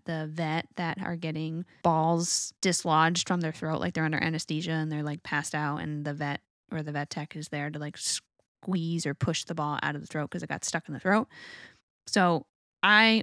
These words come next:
always make sure that when I'm playing with a ball, that that ball has a rope on it, or at the very least, it's one of those balls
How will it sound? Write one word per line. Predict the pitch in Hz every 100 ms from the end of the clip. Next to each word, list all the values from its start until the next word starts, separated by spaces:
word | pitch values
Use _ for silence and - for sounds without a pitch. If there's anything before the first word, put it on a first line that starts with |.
| -
always | 202 196 190
make | 185 180
sure | 185 180
that | 165 180
when | 165
I'm | 160
playing | - 190 185 185
with | 180 170
a | 151
ball, | - 160 185 220 247 254
that | 214 180
that | 170 -
ball | 185 185
has | 185
a | 170
rope | 165 190
on | 208 202
it, | 214 -
or | 202
at | 202
the | 202
very | 180 170 196 226 247 254
least, | 254 339 381 -
it's | 214 -
one | 196
of | 220
those | 214 202
balls | - 190 190 196 202